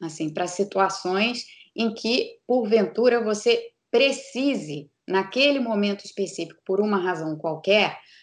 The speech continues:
você precise, é, aumentar o teto, aumentar um pouco o teto, ou desviar um pouco do teto para você atender aquelas necessidades. Todas as regras são desenhadas dessa forma, é,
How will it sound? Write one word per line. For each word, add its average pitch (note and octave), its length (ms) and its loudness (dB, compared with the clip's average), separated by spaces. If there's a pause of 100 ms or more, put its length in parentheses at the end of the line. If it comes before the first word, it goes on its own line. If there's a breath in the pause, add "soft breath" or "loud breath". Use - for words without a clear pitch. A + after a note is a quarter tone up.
(100)
você F#3+ 280 0
precise, A3 880 0 (420)
é, F3+ 720 4
aumentar A3 560 2
o G#3 120 -2
teto, G3+ 520 4
aumentar G3+ 680 -2
um G#3 80 -8
pouco F#3+ 260 -4
o G3 40 -12
teto, F#3+ 840 0
ou F#3 380 0 (360 loud breath)
desviar A3 680 4
um G#3 100 -4
pouco G3 280 0
do F3+ 120 -6
teto G3 360 -2
para G3 120 -6
você G3 260 -4
atender F#3 680 -2
aquelas F3+ 500 -4
necessidades. F3 720 -8 (460 soft breath)
Todas E4 400 6
as A3+ 140 2
regras A3+ 440 0
são G#3+ 180 -4
desenhadas G3 580 0
dessa G3 300 -4
forma, D3+ 460 -4 (380)
é, D3+ 240 -6